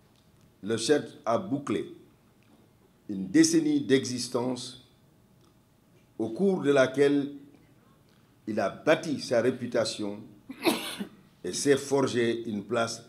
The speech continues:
respectable parmi les organismes similaires de la sous-région. La célébration de ces dix ans m'offre ainsi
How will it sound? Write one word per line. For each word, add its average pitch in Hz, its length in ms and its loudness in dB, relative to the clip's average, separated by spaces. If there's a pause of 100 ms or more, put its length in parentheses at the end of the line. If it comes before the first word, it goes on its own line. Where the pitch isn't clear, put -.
(120)
respectable 117 920 -2 (960)
parmi 120 500 4
les 104 220 0
organismes 110 640 0
similaires 107 680 -2
de 82 80 -12
la 92 140 -6
sous-région. 80 480 -12 (2750)
La 127 120 0
célébration 175 680 4
de 165 120 2
ces 147 200 2
dix 139 420 -2
ans 113 120 0
m'offre 131 460 2 (100)
ainsi 156 520 0